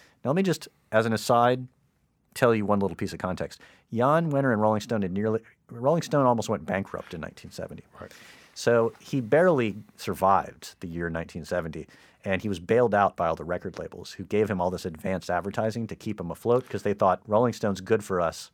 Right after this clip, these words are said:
Speaker 1: Keep him alive."
Speaker 2: Right.
Speaker 1: So yeah, now Jan's capitalistic impulses are now, uh,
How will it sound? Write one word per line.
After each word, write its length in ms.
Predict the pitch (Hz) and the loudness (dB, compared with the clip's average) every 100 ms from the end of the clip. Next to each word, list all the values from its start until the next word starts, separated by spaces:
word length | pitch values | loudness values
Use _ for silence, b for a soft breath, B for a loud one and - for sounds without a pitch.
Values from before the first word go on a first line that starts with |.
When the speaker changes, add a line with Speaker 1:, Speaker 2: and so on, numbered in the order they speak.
| _ - | _ -12
Speaker 1:
Keep 220 | 123 101 | -8 -6
him 100 | 92 | -6
alive." 380 | 80 80 - - | -6 -8 -10 -8
Speaker 2:
Right. 200 | 85 85 _ B B B B B B B B B B | -8 -8 _ B B B B B B B B B B
Speaker 1:
So 120 | B 139 | B 2
yeah, 280 | 151 185 180 - | 4 4 2 2
now 240 | 156 208 | 2 2
Jan's 360 | 170 151 135 - | 4 4 2 0
capitalistic 720 | 156 143 120 127 110 117 104 | 0 2 2 0 0 -2 0
impulses 500 | 127 120 95 95 87 | 0 0 0 -2 0
are 100 | 92 | 0
now, 440 | 98 107 95 92 - _ | 0 2 2 2 -4 _
uh, 420 | 107 87 87 82 | -6 -2 -2 -4